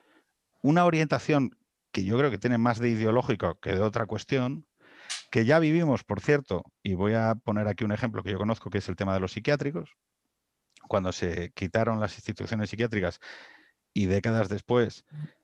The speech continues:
eh, tuvieron que volver a habilitarse recursos porque no era posible que las familias, eh, asumieran determinados cuidados. Unos sí,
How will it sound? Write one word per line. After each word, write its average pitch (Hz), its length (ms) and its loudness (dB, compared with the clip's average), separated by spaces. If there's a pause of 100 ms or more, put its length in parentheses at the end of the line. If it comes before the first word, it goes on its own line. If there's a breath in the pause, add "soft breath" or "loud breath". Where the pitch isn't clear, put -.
(200)
eh, 95 340 0 (220)
tuvieron 110 340 2
que 120 100 -4
volver 107 260 0
a 107 40 2
habilitarse 101 520 -2
recursos 95 640 -2
porque 85 320 -2
no 113 260 2
era 120 140 4
posible 131 480 0
que 87 100 -4
las 82 160 -2
familias, 104 640 -2 (180)
eh, 90 280 0
asumieran 104 480 -2
determinados 98 520 -2
cuidados. 120 400 0 (140)
Unos 196 300 2
sí, 226 360 0